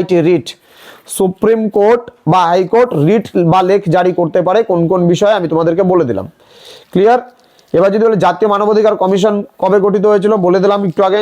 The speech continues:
নাইনটিন নাইনটি থ্রি। আচ্ছা, এবার যদি বলে সুপ্রিম কোর্ট বা হাইকোর্ট যে রিট বা লেখ জারি করতে পারে, এটা কত নম্বর আর্টিকেলে বলা হয়েছে?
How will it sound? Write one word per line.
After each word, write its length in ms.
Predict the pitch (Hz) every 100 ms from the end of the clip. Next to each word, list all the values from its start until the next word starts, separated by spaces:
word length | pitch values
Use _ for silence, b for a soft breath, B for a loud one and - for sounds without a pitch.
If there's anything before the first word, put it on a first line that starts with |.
| 180
নাইনটিন 300 | 175 175 185
নাইনটি 220 | 185 180 175
থ্রি। 140 | 196 240 - b b b _ _ _ _ -
আচ্ছা, 220 | 120 113 98 _ _ B B B B B _ -
এবার 160 | 196 202
যদি 100 | 214
বলে 100 | 233 226 -
সুপ্রিম 300 | 190 208 220
কোর্ট 120 | 202 214
বা 40 | 196
হাইকোর্ট 320 | 175 190 220 196
যে 60 | 214 170
রিট 180 | 214 226 202
বা 80 | 190 196
লেখ 100 | 190 185
জারি 140 | 208 196
করতে 180 | 190 208
পারে, 120 | 202 202
এটা 120 | 196 190
কত 100 | 180 208
নম্বর 180 | 202 202
আর্টিকেলে 320 | 185 180 196 190
বলা 140 | 180 185
হয়েছে? 240 | 190 175